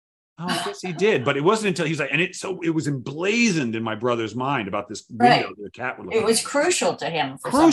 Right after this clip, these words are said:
Speaker 1: Crucial. Yeah. And he had a relationship to that cat about him being, like, a hero because he would fight off the other cats. And I was like,
Speaker 2: <laughs>
Speaker 1: "Wow." I, you know, so that, so people's memories are so specific. And again, it comes back to what we were saying, Sienna, which is that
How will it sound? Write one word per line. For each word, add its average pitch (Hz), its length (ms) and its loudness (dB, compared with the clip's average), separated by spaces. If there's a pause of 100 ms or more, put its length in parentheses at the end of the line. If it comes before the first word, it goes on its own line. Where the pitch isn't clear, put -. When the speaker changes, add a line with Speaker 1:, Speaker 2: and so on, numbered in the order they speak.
Speaker 1:
Crucial. 104 320 0 (260)
Yeah. 185 220 4
And 113 120 0
he 208 160 2
had 185 120 0
a 165 40 0
relationship 151 520 0
to 123 80 -10
that 110 200 -4
cat 131 240 0
about 104 200 -2
him 143 160 -2
being, 113 240 -2
like, 104 220 -8
a 92 60 -10
hero 131 520 -2
because 107 220 -10
he 104 80 -10
would 90 160 -10 (100)
fight 131 220 0
off 120 160 -2
the 117 80 -8
other 113 120 -10
cats. 113 260 -8
And 113 60 -12
I - 20 -12
was 92 120 -16
like, 95 140 -12 (180)
Speaker 2:
<laughs> - 460 -6
Speaker 1:
"Wow." 113 360 0
I, 107 140 0 (280)
you 143 100 -2
know, 104 160 0 (220)
so 156 380 2 (160)
that, 160 320 -2
so 135 420 -2
people's 190 280 -2
memories 151 360 0
are 113 100 -8
so 156 240 -2
specific. 165 680 -6
And 131 120 -2
again, 170 320 2
it - 100 -8
comes 233 220 2
back 185 240 2
to 160 60 -4
what 165 120 2
we 139 80 -2
were 117 60 -2
saying, 185 540 -4 (340)
Sienna, 127 380 -2
which 135 200 0
is 131 140 -2
that 127 280 -2